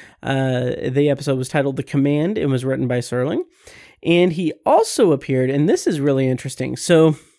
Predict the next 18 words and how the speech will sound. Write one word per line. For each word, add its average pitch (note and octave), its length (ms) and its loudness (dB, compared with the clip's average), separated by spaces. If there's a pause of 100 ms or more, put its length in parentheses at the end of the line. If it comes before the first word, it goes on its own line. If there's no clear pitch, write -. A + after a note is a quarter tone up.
he G3+ 220 2
appeared C4 580 -2
in F3 400 0
an D3 200 -4
episode E3+ 600 -2
of C#3 200 -4
the C#3+ 80 -2
show C#3+ 440 -2
Ironside C#3+ 1000 -4 (480)
in D#3+ 180 4
nineteen F#3 380 0
seventy-two D3 760 -2
called C3+ 360 -2
Bubble F3+ 240 0
Bubble, D3+ 380 -2
Toil D#3 440 0
and B2+ 160 0
Murder. D3 440 0